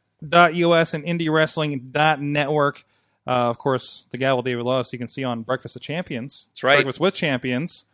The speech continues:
Speaker 2: Quite possibly one of the most enjoyable segments that I've had an opportunity to do here in this studio.
Speaker 1: <laughs> You really, you really guided the conversation, uh,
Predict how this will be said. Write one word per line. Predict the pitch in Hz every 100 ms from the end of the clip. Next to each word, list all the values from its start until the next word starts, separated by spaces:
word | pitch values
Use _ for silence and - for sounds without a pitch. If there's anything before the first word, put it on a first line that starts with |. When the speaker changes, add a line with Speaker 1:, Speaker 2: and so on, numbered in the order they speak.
| -
Speaker 2:
Quite | 165 175
possibly | 180 170 165 156
one | 139 135 139 131
of | 131 123
the | 123
most | 123 120 123 120
enjoyable | 107 113 120 117
segments | - 113 107 104
that | - 101
I've | 101
had | 110
an | 107
opportunity | 104 - - 107 101
to | 95 107
do | 95
here | 110 101
in | 98
this | -
studio. | 147 98 90 -
Speaker 1:
<laughs> | - - - - - - _ - 220 220
You | 160 196
really, | 294 202
you | 202
really | 262 349
guided | 220 156 156 151 135
the |
conversation, | 131 131 120 117 127 113 - 101 101 - -
uh, | -